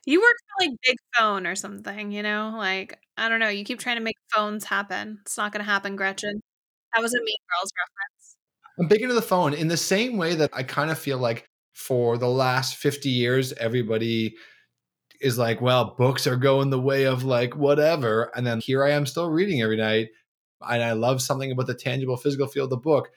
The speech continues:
Speaker 2: I kinda feel the same about the phone in some respect too. There's something,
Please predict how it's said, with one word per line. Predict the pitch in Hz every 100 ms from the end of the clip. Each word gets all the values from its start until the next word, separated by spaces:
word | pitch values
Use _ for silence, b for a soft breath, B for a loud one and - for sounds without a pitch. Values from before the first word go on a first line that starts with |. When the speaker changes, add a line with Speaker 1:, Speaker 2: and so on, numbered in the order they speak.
| b -
Speaker 2:
I |
kinda | 123 - 170
feel | - 151
the | 131
same | - 131 127 127 120
about | 113 110 110
the | 117
phone | - 117 107 107
in | 110
some | 110 110
respect | 107 - 110 -
too. | - 107 117
There's | 110 104 -
something, | 123 120 113 107 104